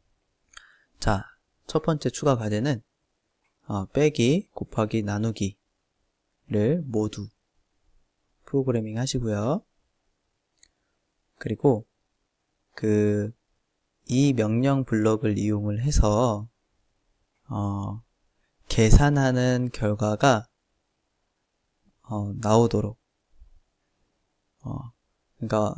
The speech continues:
계산하는 과정이 나오도록 뭐 더하기, 뭐 어떤 값 더하기 어떤 값. 예를 들어서 이십오 더하기 십은 삼십오.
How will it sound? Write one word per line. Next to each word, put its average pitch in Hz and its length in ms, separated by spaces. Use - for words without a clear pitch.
계산하는 123 480
과정이 127 500
나오도록 104 480
뭐 117 340
더하기, 113 640
뭐 - 180
어떤 - 320
값 113 200
더하기 107 340
어떤 107 280
값. - 180
예를 110 320
들어서 110 480
이십오 117 720
더하기 107 500
십은 120 1160
삼십오. - 720